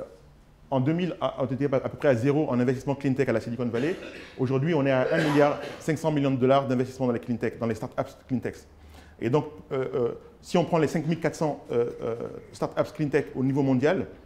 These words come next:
les plus, euh, significatives, euh, soixante-quatre pour cent viennent des États-Unis et, euh, soixante-dix pour cent de ces soixante-quatre pour cent viennent de la Californie et quatre-vingts pour cent viennent de la Silicon Valley. Donc ça veut dire qu'en fait,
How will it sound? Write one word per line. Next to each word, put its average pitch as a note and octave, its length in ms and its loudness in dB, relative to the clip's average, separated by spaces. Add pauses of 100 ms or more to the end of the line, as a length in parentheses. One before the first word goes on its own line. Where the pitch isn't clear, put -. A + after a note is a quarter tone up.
(200)
les B2 80 2
plus, D3+ 340 0
euh, B2 80 -2
significatives, B2+ 640 0 (600)
euh, A#2+ 140 4
soixante-quatre E3 360 0
pour D#3+ 100 0
cent D3+ 140 -2
viennent C3+ 160 0
des B2 100 0
États-Unis B2 320 0 (880)
et, D3 260 0
euh, A#2 320 4
soixante-dix D#3 340 2
pour C3 140 -4
cent D3+ 140 0
de C3+ 60 0
ces B2 100 -6
soixante-quatre C3+ 340 -2
pour B2 100 -8
cent D3+ 140 -2
viennent C#3+ 220 2
de A#2+ 40 2
la B2 80 4
Californie A#2+ 420 -2 (680)
et - 80 -6
quatre-vingts D3+ 240 2
pour C#3 100 -4
cent D3 100 -2
viennent B2+ 120 2
de A#2+ 60 4
la A2 40 2
Silicon A#2 240 -6
Valley. G#2 220 0
Donc A#2+ 120 0
ça B2 80 -4
veut B2 60 -2
dire D3 80 2
qu'en C3 140 -2
fait, D#3 280 0